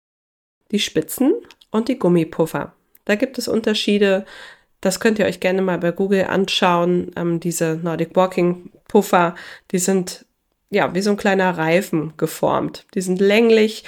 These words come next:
und schräg angeordnet, sodass sie uns richtig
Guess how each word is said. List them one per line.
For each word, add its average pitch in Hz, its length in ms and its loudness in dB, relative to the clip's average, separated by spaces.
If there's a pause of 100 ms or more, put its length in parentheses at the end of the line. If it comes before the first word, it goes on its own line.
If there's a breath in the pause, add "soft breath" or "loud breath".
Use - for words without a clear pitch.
(240 loud breath)
und 190 180 -2
schräg 208 600 0 (120)
angeordnet, 180 800 0
sodass 165 320 -4
sie - 100 -4
uns - 220 -8
richtig 175 420 -6